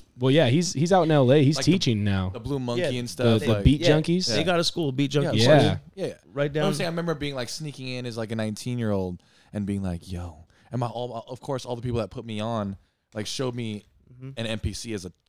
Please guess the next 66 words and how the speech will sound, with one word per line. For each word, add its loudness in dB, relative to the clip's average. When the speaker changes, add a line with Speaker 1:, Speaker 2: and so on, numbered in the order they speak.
Speaker 2:
as -8
a -14
kid -8
that -2
were -2
all 0
Filipinos, -4
right? 2
Speaker 3:
<laughs> 2
Yeah. -6
Speaker 2:
You -10
know, -2
just -6
from, -2
like, -2
Pico 0
Rivera 2
or, 2
you 0
know 0
what 0
I -4
mean? -2
Or, -2
or, -4
like, -6
Whittier. -8
Speaker 3:
Yeah. -10
Speaker 2:
And -4
I 0
would -2
be -4
like, -2
"What 0
the -2
fuck -12
are -10
you -10
doing?" -8
And -4
Speaker 3:
Yeah. -2
Speaker 2:
they'd -6
be, -10
like, -6
ti-, -8
hitting -8
me -8
in -8
breaks -10
to -10
an -10
M -10
P -10
C, -12
and -8
they'd -8
be -8
like, -12
"Oh, -8
okay." -12
And -10
they're -10
all, -6
like, -10
in -14
their -14